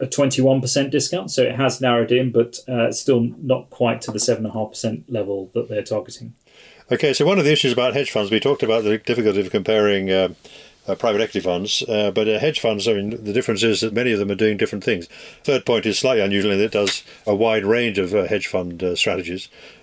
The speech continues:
Speaker 2: but, uh, it's quite difficult to compare them across the whole sector because they do such different things. So, for example, we have a trust called Highbridge Tactical Credit Fund, H T C F, which I'm,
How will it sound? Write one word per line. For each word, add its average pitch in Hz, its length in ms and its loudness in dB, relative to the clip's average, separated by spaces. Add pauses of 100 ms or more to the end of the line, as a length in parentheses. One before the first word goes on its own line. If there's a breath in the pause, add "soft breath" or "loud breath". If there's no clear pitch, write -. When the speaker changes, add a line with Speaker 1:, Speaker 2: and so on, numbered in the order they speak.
(140)
Speaker 2:
but, 104 160 -2
uh, 107 240 2
it's 113 240 -2
quite 123 180 -2
difficult 104 300 2
to - 80 -10
compare 101 340 0
them 90 140 -2
across 90 320 -4
the 95 80 0
whole 90 180 -2
sector 92 380 -4
because 95 260 -4
they 95 100 0
do 92 140 -2
such 92 220 -6
different 92 260 -4
things. 90 260 -6 (400 loud breath)
So, 120 220 0
for 123 100 2
example, 117 440 2
we 110 120 4
have 107 320 0
a 98 120 -6
trust - 320 -2
called 101 400 0
Highbridge 127 560 0 (400 loud breath)
Tactical 143 640 0
Credit 175 420 0
Fund, 143 540 -2
H 131 260 -2
T 120 160 -2
C 120 300 2
F, 160 280 -2 (640 loud breath)
which 120 240 -2
I'm, 107 220 0